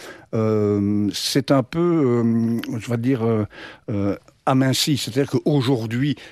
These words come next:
il y a des radios de service public qui fonctionnent, entre guillemets, comme des radios privées. Euh, mais il faut dire que, bon, l'arrivée de la publicité a changé la donne. Euh,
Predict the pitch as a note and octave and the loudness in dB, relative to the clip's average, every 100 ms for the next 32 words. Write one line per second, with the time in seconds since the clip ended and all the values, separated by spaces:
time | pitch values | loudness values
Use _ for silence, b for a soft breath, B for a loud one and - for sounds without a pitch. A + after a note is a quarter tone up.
0 | - A2 A#2+ A2+ G#2+ A2 A2+ - G2+ G#2 | -8 -2 0 0 0 -2 -4 -4 -4 -4
1 | - G2 D3+ - - - C3 A2+ - C#3+ | -6 -6 -6 -8 -12 -2 0 2 2 2
2 | C3 A2+ - A2+ A2 A2+ A2 A2+ A2 G2+ | 2 0 -2 -2 -2 -4 -2 0 -2 0
3 | - B2 A2 G2 G2+ - G#2+ G#2+ D#3+ B | 0 2 0 -2 -4 -6 -4 -4 -6 B
4 | B B B B - G2+ G2 F#2+ G#2 A#2 | B B B B -4 -2 0 0 0 0
5 | A#2+ A#2+ - A#2 A2 B2+ A#2 G#2+ A#2 A#2 | 0 -2 0 -2 -2 -6 -4 -2 -2 -2
6 | G#2+ G#2 G#2+ A#2 C#3 D#3 C#3+ C3 C3+ B2 | -2 -4 -4 -4 -4 -4 -2 -2 0 0
7 | C3 C3+ C#3 B B B - G#2+ G2+ G2+ | 0 0 -4 B B B -4 -2 0 -2